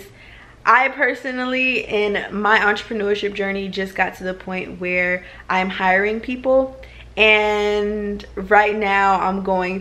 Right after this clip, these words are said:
through the process of firing somebody, and it's stressing me out. So I'm not sure how many of you know, but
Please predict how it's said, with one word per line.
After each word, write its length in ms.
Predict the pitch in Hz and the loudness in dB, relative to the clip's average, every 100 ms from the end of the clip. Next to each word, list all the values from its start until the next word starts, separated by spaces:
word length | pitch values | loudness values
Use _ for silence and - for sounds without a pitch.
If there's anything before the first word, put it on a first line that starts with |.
| - | -6
through 500 | 185 185 180 180 175 | -4 -2 -4 -6 -8
the 300 | 180 175 175 | -10 -8 -10
process 520 | 170 160 170 170 175 - | -6 -6 -4 -6 -10 -12
of 140 | 180 | -12
firing 540 | - 165 170 180 185 | -8 -4 -2 -2 -4
somebody, 640 | 190 202 202 202 214 214 220 - - - - | -6 -8 -4 -4 -4 -6 -8 -14 -20 -14 -6
and 640 | 190 185 180 175 180 185 - - | -2 0 0 -2 -4 -6 -8 -4
it's 140 | 539 | -4
stressing 380 | - 494 494 480 | -4 -8 -8 -8
me 60 | 466 | -6
out. 380 | 480 480 480 453 | -4 -4 -4 0
So 60 | 294 | 2
I'm 80 | 302 | 4
not 160 | 330 311 | 2 2
sure 360 | 294 262 254 | 4 6 6
how 140 | 254 240 | 4 0
many 200 | 240 240 | 0 -2
of 80 | |
you 120 | 233 226 | -2 0
know, 320 | 202 190 202 | 2 4 2
but 460 | 190 214 220 196 | 4 6 6 4